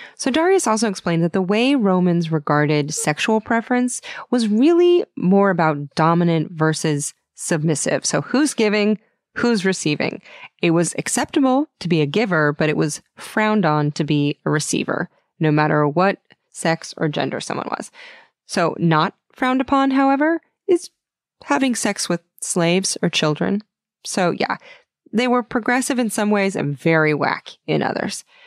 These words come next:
Uh, they also didn't seem to give tons of consideration to female enjoyment or sexuality. But yes, it was expected and acceptable for a Roman guy to just swing a bunch of ways.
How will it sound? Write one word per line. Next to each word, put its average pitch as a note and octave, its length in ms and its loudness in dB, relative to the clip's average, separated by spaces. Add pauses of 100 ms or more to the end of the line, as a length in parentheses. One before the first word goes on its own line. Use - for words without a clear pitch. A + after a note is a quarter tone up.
(260)
Uh, E3+ 120 4
they G3 160 0
also A#3+ 220 0
didn't A3+ 200 2
seem G3+ 140 -2
to F#3 80 2
give F3 140 -2
tons D#3+ 220 0
of D3+ 80 -2
consideration D3 580 0
to D#3 460 -2
female D3+ 480 0
enjoyment - 640 -6
or E3 120 -2
sexuality. - 680 -4 (320)
But F3 100 -2
yes, E3 300 -2 (280)
it F#3 140 0
was F#3+ 260 0
expected A3 800 -2
and F3 220 0
acceptable D#3+ 720 0
for D#3 340 2
a D#3 100 2
Roman D#3+ 420 2
guy D#3 280 2
to D3 100 -2
just D3+ 260 -4 (240)
swing E3+ 360 -2
a F3+ 40 0
bunch F#3 200 -2
of A#3+ 80 0
ways. D3 280 -4